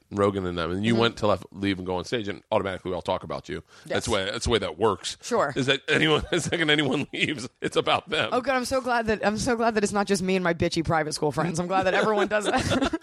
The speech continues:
Speaker 1: <laughs> It's just like, and, and, uh, but you're, you're, I don't think anyone, I mean, any-, everyone will say you're attractive, but everyone thinks normally what,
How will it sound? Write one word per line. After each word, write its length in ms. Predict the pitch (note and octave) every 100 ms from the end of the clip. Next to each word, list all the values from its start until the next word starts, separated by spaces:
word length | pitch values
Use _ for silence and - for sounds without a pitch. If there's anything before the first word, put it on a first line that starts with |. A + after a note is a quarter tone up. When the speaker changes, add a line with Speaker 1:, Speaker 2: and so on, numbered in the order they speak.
| G#3
Speaker 1:
<laughs> 120 | -
It's 180 | F#3+ D#3+
just 160 | E3+
like, 260 | D3 C#3+ - - - -
and, 160 | C3+ C3+
and, 240 | C3 B2 B2
uh, 260 | A#2 A2 G#2
but 160 | B2
you're, 400 | A#2+ A#2+ A2+ A2 - _
you're, 360 | - A#2 A2 G#2 - - - - - _ -
I 80 | C3
don't 100 | B2+
think 100 | A2+
anyone, 460 | A2 A2 G#2 G2 -
I 40 | A#2+
mean, 180 | B2 A#2+
any-, 220 | B2+ B2+
everyone 380 | G2 B2 A#2 G#2
will 60 | F#2
say 120 | G#2+
you're 120 | F2+
attractive, 360 | F2+ F#2+ F2+ F2
but 140 | F#2
everyone 480 | - G#2+ G2+ F#2 E2 - -
thinks 280 | G#2 F2+ - -
normally 520 | G#2+ A2+ G#2 F#2 F2 - - -
what, 180 | G2